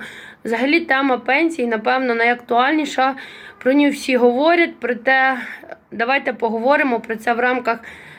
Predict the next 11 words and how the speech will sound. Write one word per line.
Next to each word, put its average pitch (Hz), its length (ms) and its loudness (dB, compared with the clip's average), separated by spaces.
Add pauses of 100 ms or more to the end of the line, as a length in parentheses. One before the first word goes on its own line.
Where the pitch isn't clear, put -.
(140)
економічної 233 960 2
нашої, 220 720 0 (280)
е, 220 640 0
ситуації, 277 640 0
яка, 269 340 0 (260)
в - 40 -8
якій 240 220 -4
наразі 233 340 2
перебуває 220 500 0
наша 220 300 -2
країна. 220 540 -2